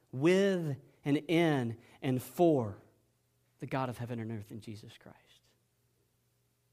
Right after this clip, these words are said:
But yet Christians come to church to worship. And you see on signs, "Enter to worship and leave to serve."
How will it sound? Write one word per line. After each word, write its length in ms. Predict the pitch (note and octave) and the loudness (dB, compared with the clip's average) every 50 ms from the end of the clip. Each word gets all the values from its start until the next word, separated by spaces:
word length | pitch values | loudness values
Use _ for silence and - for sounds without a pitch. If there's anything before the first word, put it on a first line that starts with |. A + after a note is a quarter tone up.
| _ _ _ _ _ _ _ _ _ _ _ _ _ _ _ _ _ _ _ _ _ _ _ _ _ _ _ _ _ _ _ | _ _ _ _ _ _ _ _ _ _ _ _ _ _ _ _ _ _ _ _ _ _ _ _ _ _ _ _ _ _ _
But 100 | - C#3 | -12 -10
yet 160 | D3 C#3+ B2+ | -8 -8 -8
Christians 440 | - - E3+ D#3 - - D3 B2+ - | -8 -10 -12 -10 -10 -10 -12 -12 -10
come 180 | - D3+ D3 C3 | -10 -8 -8 -8
to 60 | B2 | -10
church 340 | - - - D3 C#3 - - | -10 -12 -12 -12 -12 -14 -16
to 100 | - B2+ | -16 -16
worship. 380 | C3 D3+ E3 D#3 - - - _ _ _ _ _ _ _ _ _ _ _ _ _ _ _ _ _ _ _ _ _ _ _ _ _ _ _ _ _ _ | -14 -14 -14 -14 -16 -18 -20 _ _ _ _ _ _ _ _ _ _ _ _ _ _ _ _ _ _ _ _ _ _ _ _ _ _ _ _ _ _
And 100 | C3+ C3+ | -4 -2
you 60 | C#3 | -2
see 200 | C3 - F3 F3+ | -2 -2 -2 -2
on 160 | D#3+ D3 C#3+ C3+ | -2 -2 -2 -4
signs, 520 | - - E3 D#3+ D#3 C#3 A#2 G#2+ G#2 - | -4 -2 -2 -2 -2 -2 -4 -4 -4 -6
"Enter 200 | D3 - - F#3 E3 | -6 -6 -6 -8 -10
to 100 | - C#3 | -10 -8
worship 380 | B2+ D3 D3+ D3 - C#3 - | -8 -8 -8 -8 -10 -12 -12
and 100 | - G#2+ | -12 -10
leave 220 | A2 C3 C#3 C3+ - | -8 -8 -10 -10 -12
to 80 | - | -16
serve." 480 | G#2+ - - D3 C#3 A#2+ G2 F#2 F#2 F#2+ | -18 -14 -12 -12 -10 -10 -12 -14 -16 -18